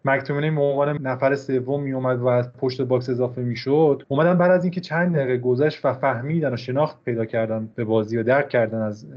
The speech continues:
جایگاهی که داشتن تو بازی، کاملاً دیگه محو کردن اون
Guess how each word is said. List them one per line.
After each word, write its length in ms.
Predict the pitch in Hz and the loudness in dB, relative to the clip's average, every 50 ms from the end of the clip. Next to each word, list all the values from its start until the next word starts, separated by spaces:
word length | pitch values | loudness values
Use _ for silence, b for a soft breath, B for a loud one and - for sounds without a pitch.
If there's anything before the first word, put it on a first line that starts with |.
| 117 113 104 | -10 -8 -4
جایگاهی 420 | 113 110 110 104 113 110 107 107 | -2 -2 -2 0 0 -2 -2 -2
که 100 | 107 117 | -4 -8
داشتن 440 | 110 - - 107 104 - - 117 113 | -10 -8 -6 -8 -6 -6 -6 -8 -8
تو 140 | 110 - 107 | -8 -6 -4
بازی، 520 | 110 110 107 107 123 156 165 151 147 139 - | -4 -4 -4 -4 -2 0 0 0 0 -2 -2
کاملاً 500 | - - 143 143 147 143 143 143 151 165 | 0 0 2 2 4 4 4 4 4 4
دیگه 220 | 175 170 147 160 | 4 2 2 2
محو 280 | 156 156 151 151 - - - | 2 2 2 2 0 0 0
کردن 300 | 131 127 120 113 120 120 | 2 2 2 2 0 -2
اون 140 | 120 117 | -2 -6